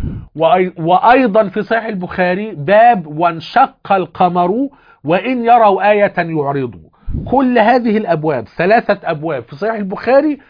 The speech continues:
بتذكر روايات كثيرة صحيحة في أعلى درجات الصحة بتذكر معجزة انشقاق القمر.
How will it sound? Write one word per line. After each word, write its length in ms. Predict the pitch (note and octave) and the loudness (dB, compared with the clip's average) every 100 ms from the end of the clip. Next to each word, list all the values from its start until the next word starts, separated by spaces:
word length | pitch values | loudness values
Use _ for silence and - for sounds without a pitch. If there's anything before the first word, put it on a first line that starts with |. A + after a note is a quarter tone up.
| _ _ | _ _
بتذكر 580 | C#3 D3 A#3 G3+ - E3 D#3 | -10 -2 -2 -2 -6 -4 -2
روايات 460 | D#3+ F3+ A3+ B3+ | 0 0 0 -2
كثيرة 800 | - A3 - G#3+ G3+ F#3+ A3 B3+ - _ | 0 -2 0 -2 0 4 4 2 -4 _
صحيحة 800 | _ C3+ - - G3+ - A3 C4 C4 _ | _ 0 0 -2 -4 0 2 2 -2 _
في 260 | _ B3 C4+ | _ -2 2
أعلى 360 | C4 A#3+ A3+ G#3+ | 2 4 2 2
درجات 460 | G3 F#3+ A3+ A#3+ | 2 0 -2 -4
الصحة 640 | F#3+ - B3+ - B3+ C#4 - _ - | -8 -6 -6 -2 0 0 -2 _ -12
بتذكر 580 | D3 G3+ G3 - - C#3+ | -2 2 2 0 -10 -8
معجزة 600 | C#3+ C3 D3+ G3+ G#3 F3 | -6 -8 -6 -4 -2 -4
انشقاق 540 | D#3+ - C#3+ F3+ - | -8 -10 -6 -6 -4
القمر. 380 | E3 - A2+ E2 | -6 -8 -12 -12